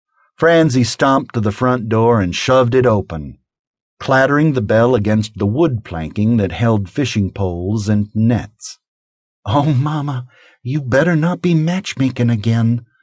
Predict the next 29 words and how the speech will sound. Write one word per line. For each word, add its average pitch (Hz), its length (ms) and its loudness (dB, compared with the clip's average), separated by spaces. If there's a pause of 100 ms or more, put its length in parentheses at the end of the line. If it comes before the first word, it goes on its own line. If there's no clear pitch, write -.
(560)
And 104 120 -4
what 123 180 0
about 175 280 2
the 175 80 0
sheriff?" 156 600 -8 (480)
She - 220 -4
balanced 101 520 0
her 82 100 -6
computer 90 520 -4
bag 80 380 -6
on 82 100 -6
the 82 80 -6
biggest 92 480 -6
suitcase 98 680 -4 (300)
and 98 180 0
grabbed 123 380 2
the 104 100 -4
luggage 95 400 -2
handles. 73 600 -14 (1160)
Behind 127 460 2
her, 165 260 -4
keys 123 380 0
rattled 101 480 -2
as 82 180 -6
Dietz 107 360 -4
locked 90 440 -4
the 85 80 -8
store 92 380 -4
doors. 71 680 -8